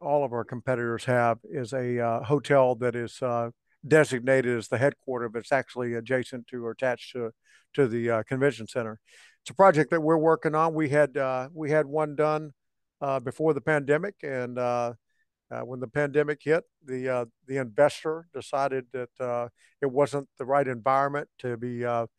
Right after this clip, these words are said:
taking that type of risk on, so they moved on. But, uh, we're in conversations with a hotel developer about, uh, bringing a new project online. So I hope to be able in the next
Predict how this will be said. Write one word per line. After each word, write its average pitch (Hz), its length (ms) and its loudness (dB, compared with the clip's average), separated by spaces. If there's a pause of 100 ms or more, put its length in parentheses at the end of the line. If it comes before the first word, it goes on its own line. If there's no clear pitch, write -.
(240)
taking 147 300 0
that 135 180 4
type 143 180 2
of 123 120 -6
risk 143 300 2
on, 147 320 0
so 127 180 -4
they 131 120 2
moved 135 280 -2
on. 156 320 0 (520)
But, 190 280 4
uh, 170 200 8
we're 185 240 4
in 175 120 -2
conversations 156 760 -2
with 139 160 -6
a 123 40 -2
hotel 143 340 0
developer 131 540 -2
about, 127 400 -4
uh, 123 140 -6
bringing 131 480 -10 (440)
a 131 80 -4
new 135 140 0
project 139 560 0
online. 131 580 -2
So 123 360 -6 (380)
I 135 120 2
hope 147 280 -2
to 139 80 -10
be 139 180 -2
able 127 280 -4
in 120 80 -6
the 123 60 -6
next - 440 -4